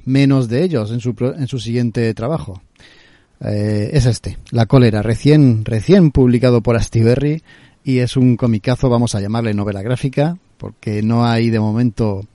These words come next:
otra nomenclatura que suba todavía más la calidad de algo que se intenta nombrar. Y La cólera nos cuenta, nos narra,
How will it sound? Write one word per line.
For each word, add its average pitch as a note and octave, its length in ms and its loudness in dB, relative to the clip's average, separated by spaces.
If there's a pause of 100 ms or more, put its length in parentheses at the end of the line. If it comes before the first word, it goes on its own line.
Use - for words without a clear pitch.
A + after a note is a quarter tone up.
(320)
otra C3+ 300 0
nomenclatura A#2+ 680 2
que A2+ 160 -6
suba C#3 380 2
todavía A2 480 -2
más A2 200 -2
la A2+ 100 -6
calidad A#2+ 480 -2 (340)
de A#2+ 160 0
algo B2 280 2
que A#2+ 120 -4
se A2+ 100 -4
intenta G#2+ 640 -2
nombrar. G#2+ 420 -2 (340)
Y C3+ 120 4
La C3 120 4
cólera D3+ 380 6
nos A#2+ 540 4
cuenta, C#3+ 720 2
nos G#2 220 -4
narra, B2 680 0